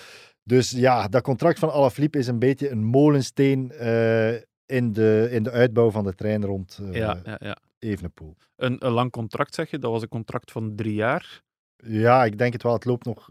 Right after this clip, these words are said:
Speaker 1: dit jaar en volgend jaar.
Speaker 2: Ja, ja, ja. Dus, ehm, ja, en Lefevre zit er wel mee verveeld. Ik vind dat wel opvallend dat je dat zegt, want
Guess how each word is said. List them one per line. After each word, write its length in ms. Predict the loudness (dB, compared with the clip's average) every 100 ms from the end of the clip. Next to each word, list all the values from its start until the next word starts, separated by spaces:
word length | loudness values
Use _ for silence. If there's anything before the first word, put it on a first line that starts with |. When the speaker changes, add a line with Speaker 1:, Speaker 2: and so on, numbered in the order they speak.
| -16
Speaker 1:
dit 280 | -10 -8 -4
jaar 200 | -4 -4
en 200 | -6 -8
volgend 300 | -10 -12 -14
jaar. 240 | -12 0
Speaker 2:
Ja, 240 | 4 4 2
ja, 200 | -4 -4
ja. 180 | -4 -8 -8
Dus, 420 | -4 -4 -6 -12 -4
ehm, 480 | 0 2 0 -2 -6 _ _ _
ja, 300 | -2 2 2
en 100 | 0
Lefevre 420 | -6 -4 -4 -2 -4
zit 200 | -4 -4
er 60 |
wel 100 | -4
mee 160 | -4 -6
verveeld. 380 | -10 -6 -6 -6
Ik 100 | -10
vind 120 | -6
dat 100 | -4
wel 100 | -4
opvallend 360 | -4 -4 -4 -2
dat 100 | -4
je 60 |
dat 120 | -4
zegt, 200 | -6 -8
want 260 | -6 -8 -10